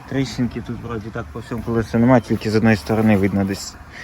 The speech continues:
Тою стороною, що колись стояв чуть-чуть приспущений на землі. Бортові сухі. Грохот не гнилий.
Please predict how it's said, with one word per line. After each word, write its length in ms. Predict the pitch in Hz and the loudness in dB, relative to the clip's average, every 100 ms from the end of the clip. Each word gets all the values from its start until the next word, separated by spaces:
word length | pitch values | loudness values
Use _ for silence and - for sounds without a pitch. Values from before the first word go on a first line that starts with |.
| - - - - - | -14 -14 -16 -8 4
Тою 140 | 113 | 6
стороною, 460 | 107 127 117 120 117 | 6 6 6 8 6
що 140 | 110 | 4
колись 260 | - 110 104 | 2 4 4
стояв 300 | - 110 107 | 4 4 4
чуть-чуть 340 | - 90 107 | -2 -4 -6
приспущений 840 | - 110 - 107 101 - 101 98 - - - - - - - | -6 -10 -6 -4 -2 2 4 2 -2 -16 -18 -18 -18 -16 -4
на 160 | 104 107 | 2 2
землі. 500 | 101 107 101 101 90 - - - - - - - - - - - - - - - - - - - - _ _ _ _ _ - - - | 6 6 6 6 2 -2 -12 -16 -18 -16 -16 -16 -12 -12 -12 -16 -18 -20 -20 -20 -20 -20 -20 -20 -20 _ _ _ _ _ -20 -18 -8
Бортові 460 | 107 - 113 113 | -8 -4 -2 0
сухі. 680 | 110 - 107 - 104 107 135 - - - - - - - - - - - - - - | -2 -4 -8 -2 4 6 4 0 -16 -20 -20 -20 -20 -20 -20 -20 -20 -20 -20 -18 -10
Грохот 520 | 110 113 110 - 104 - - - - - - - - - - - - - - - - - - | -2 0 0 -2 -10 -12 -18 -18 -20 -20 -20 -20 -20 -20 -20 -20 -20 -20 -18 -18 -20 -8 4
не 160 | 117 | 4
гнилий. 640 | 110 113 107 104 101 127 | 6 6 6 4 2 0